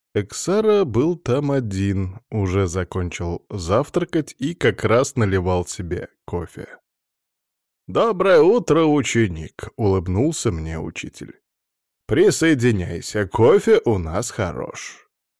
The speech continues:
"Доброе, благодарю", — улыбнулся я в ответ и уселся за стол. Кофе и правда оказался хорош.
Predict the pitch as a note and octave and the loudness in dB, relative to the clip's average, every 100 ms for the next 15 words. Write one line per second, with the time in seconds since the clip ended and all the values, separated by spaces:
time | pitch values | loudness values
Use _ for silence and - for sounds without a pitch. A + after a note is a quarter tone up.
0 | _ _ _ _ C3+ D#3 A#2 F#2+ D#2 - | _ _ _ _ -2 0 0 -6 -8 -10
1 | - - B2 D#3+ F#3+ E3 A#2 F2+ F#2+ - | -16 -16 -2 2 4 2 0 0 -4 -14
2 | _ _ _ - A#2 A2+ A#2 A2 G#2+ E2+ | _ _ _ -2 2 4 4 4 2 2
3 | - F#2+ F#2 F#2 F#2 G#2+ D#3+ - A#2+ G2+ | -2 0 2 0 0 2 0 0 0 0
4 | F#2+ - G2+ F#2+ - F2 - - F2 F2 | 0 0 0 0 -4 -8 -6 -6 -4 -4
5 | E2 - - - - _ _ _ _ _ | -6 -8 -6 -6 -10 _ _ _ _ _
6 | _ _ - B2+ F3 F3+ D#3 D#3 F#3 D#3+ | _ _ 0 2 4 4 4 4 2 4
7 | D3+ A#2 B2 G#2 G#2+ F#2+ F#2+ - F#2 D#2+ | 2 2 2 4 2 2 -4 -4 -6 -4
8 | E2 D2 - - - | -8 -12 -16 -20 -20